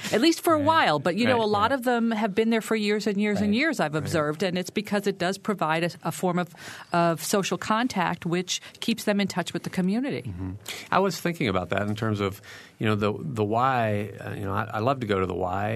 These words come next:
Speaker 1: and, and I get the same workout there that I would get if I just go out my front door and start running al-, around
Speaker 3: Sure.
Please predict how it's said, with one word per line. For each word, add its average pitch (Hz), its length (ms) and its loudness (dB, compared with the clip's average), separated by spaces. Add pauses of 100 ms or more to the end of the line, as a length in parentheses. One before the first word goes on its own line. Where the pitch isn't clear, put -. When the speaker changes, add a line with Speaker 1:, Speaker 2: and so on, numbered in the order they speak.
Speaker 1:
and, 95 320 -4 (160)
and 95 360 -6
I 101 100 -6
get 110 180 -4
the 110 60 -6
same 113 340 0
workout 101 540 0
there 104 640 0 (260)
that 104 260 -2
I 101 80 0
would 95 160 -4
get 101 180 0
if 110 140 -4
I 98 100 -4 (260)
just - 240 -8 (180)
go 107 100 0
out 107 100 2
my 95 120 -2
front 95 260 -4
door 113 240 2
and 98 120 -2
start 101 240 -4
running 101 300 -2
al-, 98 160 -2
around 101 120 -10
Speaker 3:
Sure. 104 260 0